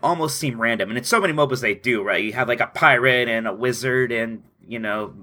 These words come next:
a robot, and it's like, okay. But Overwatch, it, it, it, you know, it kinda has this superhero theme, but there's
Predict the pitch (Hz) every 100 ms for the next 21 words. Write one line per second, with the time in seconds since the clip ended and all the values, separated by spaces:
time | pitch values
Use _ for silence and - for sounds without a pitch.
0 | - 98 131 135 120 120 117 113 101 117
1 | 117 117 107 90 - - - - - 226
2 | 254 214 185 - - _ _ _ _ -
3 | 143 196 190 180 180 208 180 170 233 226
4 | 208 190 160 135 - 180 - 147 160 139
5 | 131 - 156 127 101 95 _ _ _ 156
6 | 160 185 -